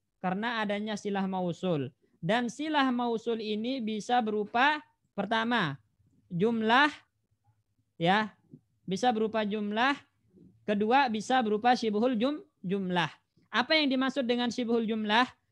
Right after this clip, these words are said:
Syibhul, syibhul jumlah itu adalah susunan zorob plus mudhof ilaih atau susunan huruf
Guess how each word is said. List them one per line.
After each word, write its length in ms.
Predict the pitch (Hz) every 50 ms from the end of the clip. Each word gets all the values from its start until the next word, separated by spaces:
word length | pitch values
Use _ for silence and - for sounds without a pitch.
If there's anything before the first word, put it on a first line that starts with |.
| _ _
Syibhul, 400 | - - 233 247 254 214 208 247
syibhul 320 | 240 - 262 220 233 240 214
jumlah 400 | 202 226 220 226 233 233 226 220
itu 240 | 220 220 - 269
adalah 320 | 269 247 214 214 226 226 214
susunan 560 | - - 226 214 - 220 220 233 226 226 220 247 _ _ _ -
zorob 480 | 175 190 220 214 208 240 294 311 294 - _ _ _ _
plus 320 | 233 254 285 262 - - - 240
mudhof 320 | 220 220 220 208 220 202 -
ilaih 480 | - 202 202 226 226 254 294 311 269 - _ _ _ _ _ _
atau 800 | - 220 220 214 214 _ - 233 240 269 285 294 285 - 233 226
susunan 640 | - - 226 214 - 233 226 220 226 240 262 262 247 247
huruf 400 | 214 214 220 220 233 240 233 208